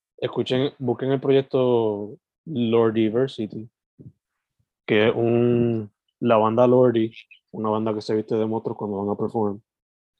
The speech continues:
El año pasado grabaron creo que cinco o siete discos y ahora lo están sacando poco a poco, como que cada un mes o cada dos meses, algo así. Y están tocando música desde rock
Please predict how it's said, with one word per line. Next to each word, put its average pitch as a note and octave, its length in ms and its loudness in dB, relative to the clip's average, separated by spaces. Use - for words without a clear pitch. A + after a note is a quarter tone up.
El A2+ 180 0
año A2 220 2
pasado A#2+ 340 4
grabaron A#2 320 2
creo A#2 160 0
que A#2 100 0
cinco G#2+ 320 -4
o A2 40 -2
siete A2+ 280 0
discos B2 400 -2
y - 80 -6
ahora G#2+ 140 0
lo A2 100 0
están A2 280 -6
sacando G#2+ 420 -4
poco C3 180 -6
a G2+ 80 -4
poco, G2+ 240 -4
como G2+ 260 -6
que F#2+ 320 -6
cada G#2+ 360 2
un G#2 200 0
mes A2 220 -2
o G#2+ 60 -2
cada G#2 180 -2
dos G#2 160 -2
meses, G#2+ 380 -6
algo G#2 140 -4
así. A#2 280 -8
Y A2+ 240 4
están A2 280 -2
tocando A#2+ 380 2
música A#2+ 400 0
desde G#2 800 -2
rock B2 440 2